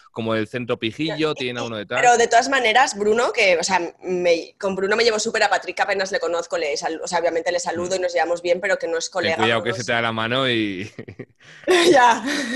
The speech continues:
Speaker 2: te embaraza, ¿no? <laughs>
Speaker 1: Sí.
Speaker 2: Pero, pero... Eh, es que lo de Patrick no es comparable con nadie, o sea,
Speaker 1: No,
Speaker 2: imagínate,
Speaker 1: no.
Speaker 2: el impa-, es, es, eh, ayudó muchísimo en Francia, porque es como si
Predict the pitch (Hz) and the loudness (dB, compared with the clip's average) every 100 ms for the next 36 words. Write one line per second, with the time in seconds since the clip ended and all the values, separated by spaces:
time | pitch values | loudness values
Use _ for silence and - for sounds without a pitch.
0 | - 220 269 214 208 226 165 190 233 311 | 0 2 2 4 4 4 0 -4 -6 -6
1 | 277 - - - 247 208 202 120 - 110 | -4 -2 -4 -2 -4 -6 -12 -14 -10 -8
2 | - - - - 233 254 254 233 - - | -8 -10 -16 -10 -4 4 6 6 4 2
3 | 240 226 220 214 208 - _ _ - - | 4 6 4 2 0 -6 _ _ -6 2
4 | 240 208 185 180 170 - 233 - 220 196 | 4 4 2 2 0 -4 -6 -2 2 2
5 | 190 185 180 202 240 226 220 208 220 214 | 2 2 0 -4 -6 -2 -2 -2 -2 0
6 | 196 196 196 190 180 180 180 170 175 180 | 2 2 2 0 0 0 0 -2 -2 -2
7 | 175 - 208 196 190 196 196 196 - 226 | -2 -2 -2 -2 -4 -2 0 0 2 2
8 | 269 - - - 269 320 - _ - 240 | 0 0 -8 0 0 0 -4 _ 0 0
9 | - 220 220 226 302 302 302 302 269 - | 2 -2 0 0 -2 -4 -4 -2 -2 -2
10 | - _ - 208 202 226 247 294 226 214 | -6 _ -4 -4 -2 0 0 0 -4 -4
11 | 214 233 269 269 262 226 202 | -6 -6 -4 -4 -4 -4 -6